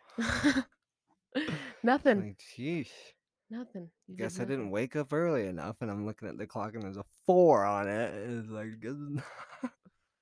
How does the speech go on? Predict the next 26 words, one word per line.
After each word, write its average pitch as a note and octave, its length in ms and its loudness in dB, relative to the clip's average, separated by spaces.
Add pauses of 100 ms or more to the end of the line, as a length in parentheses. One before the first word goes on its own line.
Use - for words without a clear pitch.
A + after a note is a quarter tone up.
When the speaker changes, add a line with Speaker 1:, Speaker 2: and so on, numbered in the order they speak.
(920)
Speaker 1:
Had G3+ 160 -6
Speaker 2:
just D3 180 2
Speaker 1:
nothing C#3+ 180 2
to C3+ 80 6
Speaker 2:
steaming, B2 160 0
Speaker 1:
do - 40 -2
with A2+ 80 2
Speaker 2:
man. A#2 80 2
The - 80 -6
Speaker 1:
you. - 0 -
Speaker 2:
first E3 280 4
five C#3+ 260 4
minutes, A#2 380 -4
I G2+ 100 -4
was G2+ 120 -10
the G#2 60 -12
maddest, F2+ 420 -8
and G#2 80 -8
then G2+ 120 -6
after G2 240 -10
that, G2 200 -8
I G2+ 80 -10
was G#2 120 -14
just A2+ 140 -12
like, G#2+ 140 -10
"Well" F#2+ 320 -8